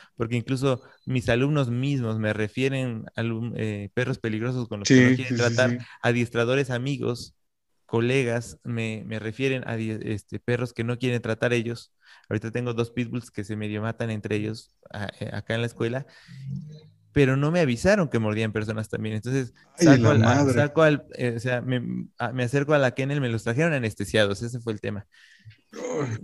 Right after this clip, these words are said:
Speaker 1: Este, me los trajeron dormidos, medio despertándose, y yo dije, "Oye, ¿pero por qué?".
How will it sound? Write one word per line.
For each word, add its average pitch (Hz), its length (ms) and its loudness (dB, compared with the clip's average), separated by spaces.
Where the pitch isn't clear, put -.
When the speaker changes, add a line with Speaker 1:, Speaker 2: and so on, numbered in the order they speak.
Speaker 1:
Este, 120 460 0
me 120 80 0
los 117 160 2
trajeron 147 420 2
dormidos, 147 680 0
medio 113 260 2
despertándose, 127 800 0
y 147 40 -2
yo 131 80 0
dije, 127 200 -2
"Oye, 143 160 0
¿pero 127 200 -4
por 110 180 -8
qué?". 143 200 -4